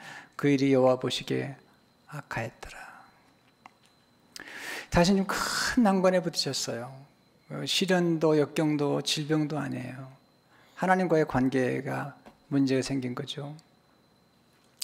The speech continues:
그래서 우리가 배우는 첫 번째 교훈은, 가장 큰 난관은 하나님과의 관계에 문제가 생길 때 경험하게 되는 거죠.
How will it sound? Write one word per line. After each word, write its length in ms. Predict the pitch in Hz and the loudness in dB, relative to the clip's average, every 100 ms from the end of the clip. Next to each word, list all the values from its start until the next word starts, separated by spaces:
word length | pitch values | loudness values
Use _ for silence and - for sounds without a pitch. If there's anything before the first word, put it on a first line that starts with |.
| - - - - - - - - _ | -16 -18 -18 -16 -16 -16 -18 -20 _
그래서 180 | - 196 | 4 6
우리가 200 | 226 214 | 8 6
배우는 220 | 220 208 | 6 6
첫 200 | 240 247 | 4 4
번째 180 | 269 247 | 4 6
교훈은, 680 | 160 147 147 165 135 127 127 | 6 6 6 4 2 0 0
가장 420 | - - 220 240 | 0 4 6 6
큰 180 | 226 240 | 6 6
난관은 460 | 160 147 160 165 156 | 6 4 4 4 4
하나님과의 580 | 208 233 220 190 175 | 6 6 6 6 6
관계에 880 | 180 - 151 180 180 190 190 180 196 | 2 0 4 4 4 6 6 8 6
문제가 420 | 190 165 160 160 | 4 2 4 2
생길 320 | 156 190 185 185 | 2 0 -2 0
때 100 | 170 | 0
경험하게 420 | 147 143 139 143 | 2 0 0 -2
되는 260 | 143 135 143 | -4 -6 -8
거죠. 400 | 135 - 160 | -10 -10 -12